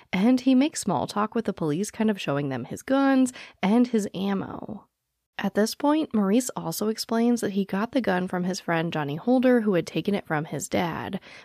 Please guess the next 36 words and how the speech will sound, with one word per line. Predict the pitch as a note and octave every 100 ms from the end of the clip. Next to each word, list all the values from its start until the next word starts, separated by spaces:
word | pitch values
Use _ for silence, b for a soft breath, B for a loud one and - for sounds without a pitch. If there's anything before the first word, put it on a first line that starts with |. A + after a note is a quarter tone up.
| -
Maurice | G3+ A3+ D#4+ D#4
was | B3+
actually | F3 G3 - A#3+
supposed | A3 G3+ G3 F3+
to | -
pay | - D#3+
him | F3+ G3
a |
hundred | E3+ E3 D#3
dollars | D3+ E3+ F#3 F#3+
for | - E3+
this | D#3 -
gun, | A#3 A#3 A#3
but | G#3
he | F#3 F#3
ended | F3 A3 G3+
up | F3 -
just | C#3+ -
stiffing | - C#3+ -
him. | C3+ B2+ E3+ - _ _ _ _ _ _ -
Then | G3+ F#3+ A#3+
Maurice | D#4 G#3 E3 G#3+ -
takes | - F3
the | - G#3+
police | G3 E3 E3 -
to | F#3+
the | -
Fungus, | - A3+ A#3+ G2+ - - -
where | F#3
he | - C#4+
says | C4+ F3+ F3+
another | F3+ F3+ F3+ A#3 C4+ C4
twenty-two | - F#3 F3 -
pistol | F#3 D#3 - C#3 C3+
is | E3
hidden. | - A3+ - - -